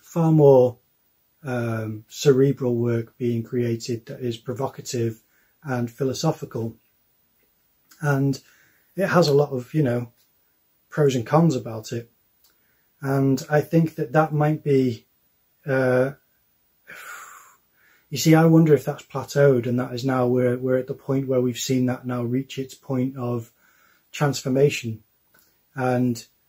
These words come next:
I mean, again, it's gonna go quite optimistic there. So I suppose if I think about more of the things which I'm not as keen on, I was introduced to certain ideas in university,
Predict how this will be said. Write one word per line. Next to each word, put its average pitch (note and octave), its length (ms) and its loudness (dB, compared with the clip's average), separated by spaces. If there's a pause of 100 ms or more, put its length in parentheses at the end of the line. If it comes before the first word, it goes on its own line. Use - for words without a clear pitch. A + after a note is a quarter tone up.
(460)
I C#3+ 80 -2
mean, D3 160 4
again, D3+ 240 6
it's D3 140 -2
gonna C3+ 180 0
go C3 140 2
quite C3 220 -6
optimistic C3+ 600 -4
there. A#2+ 240 -8
So C3+ 400 4 (240)
I E3+ 80 2
suppose F3+ 420 4
if E3+ 120 -2
I F3 80 0
think G#3 240 -2
about E3+ 200 -2
more D#3+ 320 4
of D3+ 140 -2
the D3 300 -2
things D3 340 -4
which D3 220 -8
I'm B2+ 240 0
not C3 160 -4
as B2 100 -10
keen C3 320 -4
on, A2 300 -8
I C#3 100 0
was C#3+ 140 4
introduced E3 480 0
to - 80 -10
certain C#3+ 340 0
ideas B2+ 420 0
in B2 100 -2
university, B2 960 -4